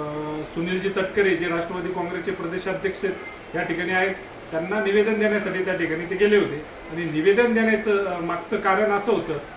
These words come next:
की, अ, काल परवाच्या दिवसामध्ये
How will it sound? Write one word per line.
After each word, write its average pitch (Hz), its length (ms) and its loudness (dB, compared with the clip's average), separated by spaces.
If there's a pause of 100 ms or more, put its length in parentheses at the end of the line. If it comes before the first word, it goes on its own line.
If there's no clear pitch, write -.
(260)
की, 202 300 4
अ, 165 260 2 (480)
काल 190 180 8
परवाच्या 214 680 6
दिवसामध्ये 202 680 2